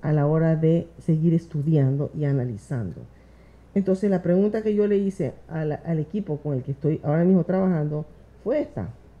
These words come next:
La pregunta que yo le hice, tengo muchos datos ámicos, tengo expediente electrónico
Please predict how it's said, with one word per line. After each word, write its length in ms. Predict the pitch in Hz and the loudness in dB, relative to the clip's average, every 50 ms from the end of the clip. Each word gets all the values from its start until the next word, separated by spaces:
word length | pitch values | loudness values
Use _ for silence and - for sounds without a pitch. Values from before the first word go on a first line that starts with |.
| - - - - - - - - - - - | -20 -20 -20 -20 -20 -20 -20 -20 -20 -14 -6
La 120 | - 170 175 | -6 -6 -2
pregunta 320 | 180 185 190 190 196 220 | -2 -2 -2 -2 -2 -4
que 80 | 208 202 | -4 -4
yo 60 | 190 | -2
le 80 | 208 220 | -2 -2
hice, 180 | 214 - 180 | -2 -4 -6
tengo 240 | 156 - 208 247 269 254 | -4 -2 -2 0 0 2
muchos 280 | 240 233 233 - 202 | 2 2 2 2 2
datos 260 | 185 175 175 - 170 | 2 2 2 2 2
ámicos, 500 | 180 175 175 185 180 180 - 165 175 - - | 2 4 4 2 2 2 0 -4 -4 -2 -2
tengo 200 | - 151 156 185 | -2 0 0 0
expediente 360 | 190 190 185 180 180 185 190 | 0 0 -2 -2 0 0 -2
electrónico 680 | 185 185 185 - 196 190 185 170 151 139 - 135 139 | -2 -2 -2 -2 0 0 2 0 0 -2 -4 -8 -8